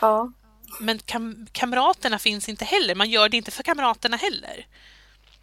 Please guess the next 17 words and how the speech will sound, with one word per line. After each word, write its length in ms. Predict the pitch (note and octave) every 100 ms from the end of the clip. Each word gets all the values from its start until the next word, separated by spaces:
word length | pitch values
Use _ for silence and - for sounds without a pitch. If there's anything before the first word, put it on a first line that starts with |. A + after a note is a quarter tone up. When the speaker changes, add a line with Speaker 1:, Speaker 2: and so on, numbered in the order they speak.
| _ _ _ _ _ _ _ _ _ - -
Speaker 2:
När 300 | A3+ A3+ G#3+
Yossarian 500 | G#3+ A3+ B3+ C4 C4
säger 160 | A3+ G3+
att 80 |
han 100 | -
inte 200 | A3 G#3
vill 100 | F3
flyga 420 | - C#4 B3 A#3 F4
mer, 180 | F#3 E3
då 100 | G3
innebär 300 | G4+ A#3 G3
det 60 |
att 80 | G#3
någon 140 | A3
annan 280 | A#3 G#3+ E4
måste 220 | G#4+ -
flyga. 500 | - C4+ - - -